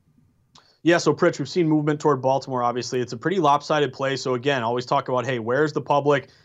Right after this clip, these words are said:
Uh, if you care about this, you're a contrarian better like me. I wanna be against the majority of the tickets. So it is a very popular play to Baltimore. They're getting seventy-nine percent of tickets in a heavily bet game here. But I do think, even though the handle count is a little bit lower, Pritch, I think there was maybe some respected money early.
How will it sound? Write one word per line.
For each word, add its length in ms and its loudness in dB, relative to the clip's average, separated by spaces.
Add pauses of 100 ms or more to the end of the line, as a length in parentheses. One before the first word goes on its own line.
(140)
Uh, 180 0
if 140 -12
you 80 -14
care 160 2
about 220 2
this, 200 -4
you're 120 -2
a 40 -8
contrarian 440 -4
better 180 2
like 240 -4
me. 200 -4
I 60 -8
wanna 200 -2
be 160 -6
against 520 -4
the 80 -2
majority 360 4
of 60 0
the 40 0
tickets. 420 -2
So 260 2 (180)
it 80 -2
is 100 2
a 60 2
very 160 6
popular 340 0
play 160 -2
to 80 0
Baltimore. 440 0
They're 100 -8
getting 260 -6
seventy-nine 560 -2
percent 320 -4
of 60 -8
tickets 440 2 (260)
in 60 -10
a 60 -2
heavily 260 0
bet 260 -2
game 220 -6
here. 160 -2
But 120 0
I 80 0
do 180 0
think, 300 0 (160)
even 160 -2
though 100 6
the 140 0
handle 280 0
count 280 0
is 80 -4
a 20 2
little 100 4
bit 120 -2
lower, 200 6
Pritch, 280 0
I 40 -2
think 120 -4
there 80 -4
was 120 2
maybe 220 -4
some 180 -4
respected 460 -2
money 280 -2
early. 500 2